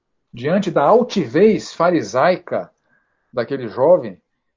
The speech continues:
que não era como o publicano arrependido, nem como aquela criança entusiasmada por Jesus, ensinável, submissa, o Senhor Jesus fala pra ele: vai no pecado dele, né? "Vende seus bens."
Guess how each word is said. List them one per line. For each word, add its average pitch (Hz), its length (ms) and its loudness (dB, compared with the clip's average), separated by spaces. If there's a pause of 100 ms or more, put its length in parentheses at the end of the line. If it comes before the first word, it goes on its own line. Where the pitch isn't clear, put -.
(140)
que - 80 -20
não 123 160 -6
era 165 160 0
como 143 200 -6
o 131 40 -6
publicano 135 440 -8
arrependido, 120 600 -8
nem 123 80 -8
como 151 140 -8
aquela 143 260 -2
criança 143 520 -2
entusiasmada 131 800 -2
por 123 160 -6
Jesus, 117 760 -8
ensinável, 117 960 -6 (180)
submissa, 117 800 -8 (1500)
o - 0 -
Senhor 147 200 -8
Jesus 147 280 0
fala 151 200 2
pra 151 200 2
ele: 139 380 4 (160)
vai 156 260 -4
no 170 80 2
pecado 202 600 2
dele, 160 340 4
né? 175 260 -4 (4000)
"Vende 185 280 0
seus 156 240 0
bens." 175 640 -8